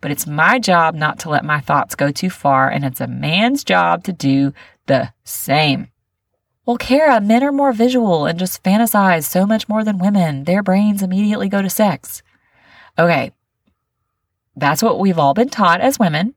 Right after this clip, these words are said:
and why we're told to cover up. But I'd wager there's a lot more to men than being some sort of sex animal. They can control themselves, and if their thoughts go too far, they're responsible to rein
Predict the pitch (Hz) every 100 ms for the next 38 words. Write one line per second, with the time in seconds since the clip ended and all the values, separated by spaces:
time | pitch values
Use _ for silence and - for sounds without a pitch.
0 | _ - 165 156 135 123 170 196 196 196
1 | 202 196 180 - - - 139 - - -
2 | - _ _ - 214 262 269 254 190 151
3 | 147 - 220 254 285 233 208 185 202 208
4 | 262 190 160 185 185 175 175 170 180 180
5 | 175 180 175 - 190 180 180 160 151 139
6 | 180 - - - - - 156 - 277 320
7 | 349 330 226 214 208 165 156 214 285 -
8 | 185 185 - 185 175 156 170 - 233 -
9 | 330 - 139 123 202 196 220 240 - 160
10 | - 180 - 170 165 170 175 180